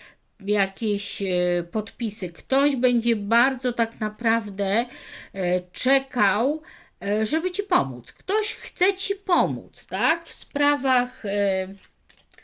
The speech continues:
urzędowych, e, w sprawach twojej pracy. Ktoś chce ci pomóc. Czekają cię dobre zmiany.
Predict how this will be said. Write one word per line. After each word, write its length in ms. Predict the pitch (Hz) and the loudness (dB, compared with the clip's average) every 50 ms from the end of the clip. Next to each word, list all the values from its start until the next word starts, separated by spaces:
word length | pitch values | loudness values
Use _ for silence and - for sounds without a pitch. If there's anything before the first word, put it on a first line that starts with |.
| _ _ _ _ | _ _ _ _
urzędowych, 1000 | - 285 302 302 330 254 262 240 220 202 170 147 147 151 131 98 - - - _ _ _ - - - - _ _ - | -6 -4 -2 0 0 0 0 0 0 0 0 0 -2 -6 -10 -12 -14 -18 -20 _ _ _ -20 -20 -20 -20 _ _ -14
e, 300 | 170 165 160 151 151 156 | -10 -8 -6 -6 -6 -6
w 60 | 156 | -6
sprawach 500 | - - - - 285 277 285 302 285 285 | -10 -10 -4 0 0 0 0 0 -4 -4
twojej 300 | - - 277 269 269 254 | -6 -4 -2 -2 -2 -2
pracy. 540 | - - 240 226 190 160 139 - - 139 - - | -4 -2 0 0 0 0 -2 -6 -12 -18 -20 -14
Ktoś 280 | - - 339 339 - | -8 -6 -6 -6 -6
chce 280 | - - - - 320 311 | -8 -10 -6 -4 -4 -4
ci 180 | - - 330 294 | -4 -4 -4 -6
pomóc. 720 | - - - 294 302 254 226 190 147 139 - - - - - - - - - _ _ _ _ _ _ _ _ _ _ _ _ _ _ _ _ _ _ _ _ _ _ _ _ _ _ _ _ - | -6 -6 -4 0 0 0 0 0 -4 -8 -12 -14 -18 -20 -20 -20 -20 -20 -20 _ _ _ _ _ _ _ _ _ _ _ _ _ _ _ _ _ _ _ _ _ _ _ _ _ _ _ _ -10
Czekają 540 | 262 247 254 - 294 302 302 294 294 285 | -10 -6 -2 0 2 2 4 2 2 0
cię 180 | 277 - 285 262 | -2 -2 -4 -4
dobre 460 | 226 226 269 269 269 240 240 226 214 | -2 0 0 0 2 2 0 0 0
zmiany. 720 | 208 190 180 175 160 147 147 135 135 131 127 120 - - | -2 -2 -4 -4 -4 -4 -4 -4 -8 -10 -12 -12 -14 -18